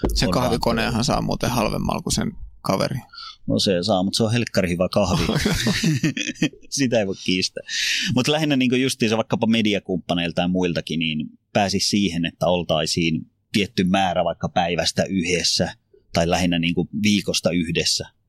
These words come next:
Speaker 2: ja tämmöisiä tehtäisiin
Speaker 1: Mm.
Speaker 2: oikeasti. Niinku keskityttäisiin sit tekemään niitä tiettyjä projekteja siellä. Mä ymmärrän kyllä, kun itsekin ollut toimistoissa, duuneissa, niin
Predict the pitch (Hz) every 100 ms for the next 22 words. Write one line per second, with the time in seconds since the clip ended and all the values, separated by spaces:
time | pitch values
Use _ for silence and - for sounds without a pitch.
0 | _ - 90 87 80 85 92 87 - 76
1 | 90 80 73 71 90 92 110 - - 107
2 | 101 - 95 - 107 - 113 98 95 85
3 | 80 80 _ _ _ - - _ 95 87
4 | - 95 - 98 87 - 113 87 - -
5 | 80 - - 67 - 85 92 98 95 92
6 | 101 95 101 104 104 107 101 - 107 104
7 | 98 - 98 - 98 107 104 98 95 -
8 | 92 _ _ - - - _ _ 185